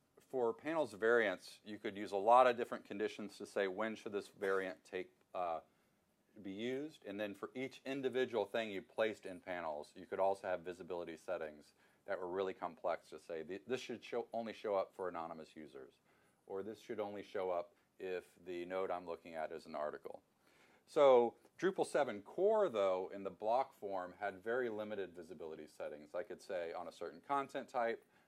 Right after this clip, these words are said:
I could say for a certain roles,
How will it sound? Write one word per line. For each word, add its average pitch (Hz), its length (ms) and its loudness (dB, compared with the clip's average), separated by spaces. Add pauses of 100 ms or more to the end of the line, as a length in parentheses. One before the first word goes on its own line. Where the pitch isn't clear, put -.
(140)
I 95 80 -2
could 92 200 -8
say 87 480 2 (120)
for 82 560 2
a 80 440 -2 (320)
certain 90 340 2
roles, 104 720 8